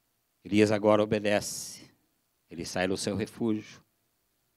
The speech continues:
e chega ao monte sagrado, Monte Horebe, onde Moisés havia recebido as tábuas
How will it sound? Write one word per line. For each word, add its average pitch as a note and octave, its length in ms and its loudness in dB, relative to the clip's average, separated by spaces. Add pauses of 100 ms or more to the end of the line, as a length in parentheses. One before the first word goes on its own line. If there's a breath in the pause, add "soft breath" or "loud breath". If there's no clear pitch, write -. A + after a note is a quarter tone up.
(200)
e - 60 -14
chega A#2+ 400 2
ao G#2+ 80 4
monte C3+ 340 6
sagrado, G2 640 -6 (1000)
Monte B2 320 4
Horebe, G2+ 500 0 (1300)
onde G2+ 160 -2
Moisés G#2+ 580 4
havia G2 380 -2
recebido E2+ 840 -8 (400)
as - 220 -12
tábuas - 800 -10